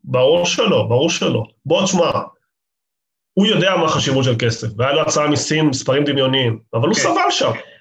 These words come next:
Speaker 1: הוא סבל שם. הוא לא הרגיש שם חלק מהתרבות, הוא לא אהב את האוכל, הוא לא
Speaker 2: כן,
Speaker 1: יכול
Speaker 2: הוא
Speaker 1: לצחוק
Speaker 2: תיאר
Speaker 1: עם
Speaker 2: את זה כחופשה, כאילו, אתה יודע.
Speaker 1: כן, אבל הוא במקום למלא חוזה שלוש-ארבע שנים, שהיום תשעים ותשע אחוז מהשחקנים עושים את זה,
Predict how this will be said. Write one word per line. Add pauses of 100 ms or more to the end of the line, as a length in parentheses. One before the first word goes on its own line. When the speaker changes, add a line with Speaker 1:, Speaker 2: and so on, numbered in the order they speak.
(140)
Speaker 1:
הוא
סבל
שם. (380)
הוא
לא
הרגיש
שם
חלק
מהתרבות,
הוא
לא
אהב
את
האוכל, (380)
הוא
לא
Speaker 2:
כן,
Speaker 1:
יכול
Speaker 2:
הוא
Speaker 1:
לצחוק
Speaker 2:
תיאר
Speaker 1:
עם
Speaker 2:
את
זה
כחופשה,
כאילו,
אתה
יודע. (800)
Speaker 1:
כן, (160)
אבל
הוא
במקום
למלא
חוזה
שלוש-ארבע
שנים,
שהיום
תשעים
ותשע
אחוז
מהשחקנים
עושים
את
זה,